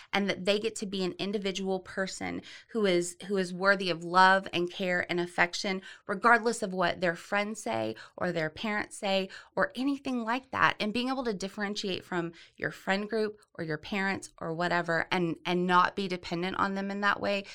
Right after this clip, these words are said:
is so healthy, and it sets up for really healthy future relationships.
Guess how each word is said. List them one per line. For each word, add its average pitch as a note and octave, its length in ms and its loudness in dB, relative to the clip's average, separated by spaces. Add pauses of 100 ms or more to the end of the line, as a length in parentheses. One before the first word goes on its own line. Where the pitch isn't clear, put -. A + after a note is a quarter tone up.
(220)
is F3 240 0
so F#3+ 300 4
healthy, F3 340 0
and E3+ 80 -2
it - 120 -2
sets F3+ 220 -4
up - 140 -6
for E3+ 140 -4
really F3+ 420 0
healthy F3 380 -2
future D#3+ 460 -4
relationships. - 960 -6